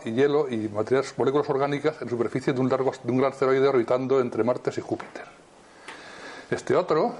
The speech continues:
en el asteroide veinticuatro Temis, pues lo mismo, ¿eh? Ya se habla de que la, el agua de la Tierra ha sido, eh, aportada por los asteroides.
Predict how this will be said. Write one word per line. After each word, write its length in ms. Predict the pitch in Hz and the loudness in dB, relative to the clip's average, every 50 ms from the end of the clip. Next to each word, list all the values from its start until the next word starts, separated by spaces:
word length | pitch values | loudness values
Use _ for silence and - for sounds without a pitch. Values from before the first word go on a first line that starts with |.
| - | -4
en 100 | - 117 | -2 -2
el 80 | 113 113 | 0 -2
asteroide 380 | 113 - - 120 127 135 139 135 | -2 0 2 2 2 4 4 4
veinticuatro 520 | 135 131 131 131 - 120 - 139 143 139 | 2 2 0 -2 -4 -2 0 0 0 0
Temis, 480 | - 170 170 156 143 170 202 - - - - - - - - - - - - - - - - - - - - | 0 0 0 0 0 -2 -4 -6 -10 -16 -18 -20 -20 -20 -20 -20 -20 -20 -20 -20 -20 -20 -20 -20 -20 -6 -2
pues 140 | - 113 117 | 0 2 2
lo 80 | 113 | 2
mismo, 340 | 113 131 120 107 101 92 82 90 | 2 2 0 -2 -4 -8 -8 -8
¿eh? 60 | 185 - 135 | -6 -2 0
Ya 140 | 131 160 | 0 0
se 120 | - - 139 | 2 2 2
habla 200 | 131 131 143 156 | 2 4 2 2
de 80 | 156 | 2
que 80 | 135 127 | 2 4
la, 160 | 113 110 107 - | 2 2 2 0
el 240 | - 110 110 104 104 | -2 0 0 2 2
agua 160 | 117 123 123 | 4 4 4
de 60 | 123 123 | 4 2
la 80 | 120 | 0
Tierra 260 | 117 139 131 123 127 | 2 0 2 2 2
ha 60 | 123 - | 0 0
sido, 420 | - 131 131 123 123 120 123 120 - - - - - - - - - - - - - - | -2 0 2 2 2 2 0 -4 -8 -16 -20 -20 -20 -20 -20 -20 -20 -20 -20 -18 -6 -2
eh, 380 | 127 123 123 123 123 123 123 127 | 2 2 4 4 4 4 4 4
aportada 480 | 127 127 123 120 117 - 135 127 127 123 | 4 4 2 0 0 2 2 2 2 4
por 180 | - 127 120 123 | 2 2 4 4
los 420 | 123 123 123 123 120 - - - | 4 4 4 4 2 0 -4 -8
asteroides. 680 | 143 - - 143 156 185 190 156 156 185 185 - - | -6 -2 0 2 2 4 4 2 2 0 0 -4 -10